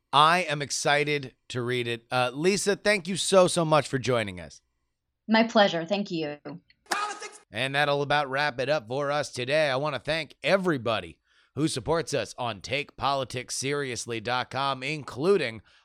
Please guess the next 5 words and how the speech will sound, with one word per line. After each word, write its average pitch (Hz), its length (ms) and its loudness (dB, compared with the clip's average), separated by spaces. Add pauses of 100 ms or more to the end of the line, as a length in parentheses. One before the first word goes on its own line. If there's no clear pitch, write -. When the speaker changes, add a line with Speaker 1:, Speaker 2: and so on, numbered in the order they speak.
Speaker 1:
our 147 300 0
Titanic 170 1120 -2 (520)
ten 120 240 -8
dollar 117 380 -2
tier. 113 540 -6